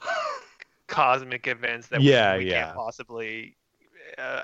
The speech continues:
Speaker 2: imagine or, or visualize, which is go off.
Speaker 3: It really,
Speaker 2: Continue.
Speaker 3: as you said, absolute, you know, just very polite. <laughs>
Speaker 2: <laughs>
Speaker 1: Yeah.
Speaker 2: Uh, it's also wild to think about, though, like, while Darkseid is doing all this stuff, he's actually, uh,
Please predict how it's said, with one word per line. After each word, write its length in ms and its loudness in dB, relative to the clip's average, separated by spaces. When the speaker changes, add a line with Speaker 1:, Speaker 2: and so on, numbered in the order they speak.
Speaker 2:
imagine 600 -2
or, 280 0
or 160 2
visualize, 760 2
which 200 -2
is 380 -6
go 240 4
off. 460 4
Speaker 3:
It 120 6
really, 380 8
Speaker 2:
Continue. 140 -6
Speaker 3:
as 180 0
you 60 -10
said, 280 -6
absolute, 560 -4
you 140 -8
know, 180 -8
just 340 -16
very 360 6
polite. 580 -6
<laughs> 220 0
Speaker 2:
<laughs> 480 2
Speaker 1:
Yeah. 220 0
Speaker 2:
Uh, 400 0
it's 200 4
also 260 4
wild 300 6
to 80 -6
think 200 -6
about, 260 0
though, 220 2
like, 160 -4
while 240 0
Darkseid 460 -2
is 100 -6
doing 240 -8
all 140 -6
this 140 -6
stuff, 260 0
he's 140 -10
actually, 560 -2
uh, 420 2